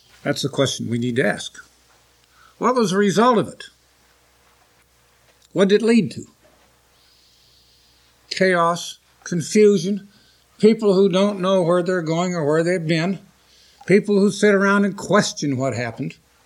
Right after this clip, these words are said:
And I'll tell you one of the main reasons they do. They can't tell the difference between doctrine, administration,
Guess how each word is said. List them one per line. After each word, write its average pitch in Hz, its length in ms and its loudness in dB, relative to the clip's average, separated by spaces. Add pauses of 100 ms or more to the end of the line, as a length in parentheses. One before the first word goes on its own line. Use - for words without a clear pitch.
(560)
And 147 100 -6
I'll 175 80 -2
tell 190 160 0
you 185 100 0
one 180 160 -4
of 170 60 -4
the 160 60 -2
main 180 220 -2
reasons 165 340 -2
they 151 140 -2
do. 170 340 2 (220)
They 151 120 -2
can't 214 320 2
tell 202 200 4
the 170 80 0
difference 156 380 0
between 147 420 -4
doctrine, 151 480 0
administration, 143 1000 -2